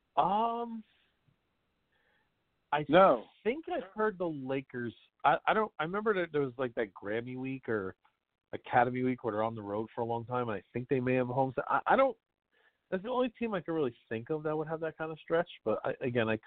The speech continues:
Speaker 1: am just guessing at this point. But
Speaker 2: But that's not Ve-, that's not Vegas. Like, that building is set empty for the last three weeks.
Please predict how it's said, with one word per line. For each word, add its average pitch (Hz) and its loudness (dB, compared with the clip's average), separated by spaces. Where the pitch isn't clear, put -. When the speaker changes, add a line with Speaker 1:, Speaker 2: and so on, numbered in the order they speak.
Speaker 1:
am 117 -4
just 127 -2
guessing 123 2
at 131 -2
this 147 2
point. 175 0
But 95 4
Speaker 2:
But - -12
that's 196 -4
not 196 -2
Ve-, 160 4
that's 196 0
not 160 2
Vegas. 160 2
Like, 147 -2
that 247 2
building 247 -4
is 135 -12
set 160 0
empty 220 -2
for 147 2
the 135 2
last 120 -4
three 120 0
weeks. 90 -10